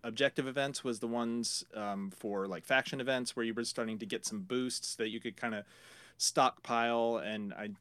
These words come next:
got a fair bit of four-star and five-star time reducer boosts that I wouldn't otherwise get. Um, but, well, and it's, it's, it's still a purple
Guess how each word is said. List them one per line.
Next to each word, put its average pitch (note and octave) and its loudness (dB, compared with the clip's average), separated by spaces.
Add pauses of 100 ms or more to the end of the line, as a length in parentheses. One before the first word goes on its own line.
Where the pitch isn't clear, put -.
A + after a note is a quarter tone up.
got A#2 2
a - -2
fair A#2+ 4 (240)
bit A#2+ 2
of G#2 -4 (180)
four-star B2 0
and A2+ 0 (200)
five-star A2+ 0
time A#2 0
reducer A#2 0
boosts A#2+ -2
that G#2+ -4
I G#2 -2
wouldn't G#2+ -4 (120)
otherwise A2+ -2 (320)
get. A#2+ -2 (580)
Um, A2 2 (540)
but, C3 6 (480)
well, D3 4
and A#2+ 0 (680)
it's, - -2 (300)
it's, - -4 (1400)
it's E3 2
still C#3 6 (420)
a B2+ 2 (320)
purple E3 6